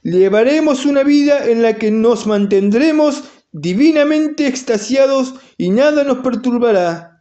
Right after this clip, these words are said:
Contemplaremos el drama cósmico del mismo modo que observamos las películas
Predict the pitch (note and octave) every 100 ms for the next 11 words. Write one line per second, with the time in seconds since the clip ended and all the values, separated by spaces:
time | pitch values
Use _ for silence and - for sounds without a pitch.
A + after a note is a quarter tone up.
0 | _ _ _ _ E3 F3+ G#3 G3+ A3 A#3
1 | C#4 C#4+ C4 - A#3 A3+ B3 C4 C4 B3+
2 | C4+ B3+ B3+ B3+ B3 A3+ A#3 C#4 D4 B3+
3 | B3+ B3+ C4+ C4 B3+ C4 - F#3 F#3 F#3+
4 | G#3+ C#4 C#4 B3 A#3+ G#3+ G#3+ A#3+ B3 A#3+
5 | A#3